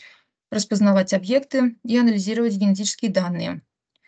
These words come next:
Э, в природных, э, науках, технических системах и экономике они, э, играют важную роль, помогая понять и прогнозировать различные процессы и явления на основе текущего состояния. Э, далее перейду к преимуществам и ограничениям.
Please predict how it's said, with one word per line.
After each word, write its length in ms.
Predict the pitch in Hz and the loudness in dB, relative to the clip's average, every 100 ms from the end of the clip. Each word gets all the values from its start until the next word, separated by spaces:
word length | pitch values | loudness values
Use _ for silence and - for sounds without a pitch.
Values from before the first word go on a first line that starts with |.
| _ _ _ _ _ _ _ _ _ _ - | _ _ _ _ _ _ _ _ _ _ 0
Э, 300 | 254 240 233 | 4 4 4
в 480 | 220 240 233 214 196 | 2 4 4 2 0
природных, 560 | 247 254 240 214 - 220 | 0 2 2 0 -2 0
э, 100 | 208 | 2
науках, 460 | 220 233 - 196 | 2 2 0 -6
технических 480 | 208 220 220 - 208 | -4 0 0 -2 -8
системах 460 | 202 196 208 196 196 | -8 -4 0 0 0
и 40 | |
экономике 520 | 196 220 285 294 233 | 0 2 2 0 0
они, 400 | 208 214 269 269 - - | 2 4 4 2 -4 -4
э, 320 | 214 202 190 | 0 2 2
играют 260 | 208 214 208 | 2 2 2
важную 260 | 202 202 | 0 0
роль, 160 | 202 240 | -2 -2
помогая 340 | 226 208 208 | -2 0 0
понять 340 | 202 196 220 220 | 0 0 0 -4
и 40 | |
прогнозировать 720 | 196 190 190 190 214 226 214 - | -4 0 0 -2 -4 -4 -2 0
различные 460 | 190 202 202 196 | 0 0 0 0
процессы 460 | 190 190 233 233 214 | 0 -4 -4 -4 -2
и 40 | |
явления 340 | 180 196 214 190 | -2 0 2 2
на 80 | |
основе 360 | 175 196 202 196 | 0 0 0 0
текущего 420 | - - 190 196 | -8 -8 -6 -6
состояния. 600 | 185 185 185 190 185 165 - _ _ _ _ _ _ _ _ _ _ _ 202 | -8 -4 2 2 2 -2 -8 _ _ _ _ _ _ _ _ _ _ _ 2
Э, 220 | 196 196 | 4 4
далее 300 | 214 214 196 | 4 2 0
перейду 300 | 208 202 202 | -4 -4 -4
к 60 | 202 | -4
преимуществам 580 | 202 202 196 190 185 | -2 -2 -4 -6 -8
и 200 | 185 196 | -4 -6
ограничениям. 840 | 185 185 185 185 240 269 262 240 | -4 -4 -4 -4 -2 0 0 -2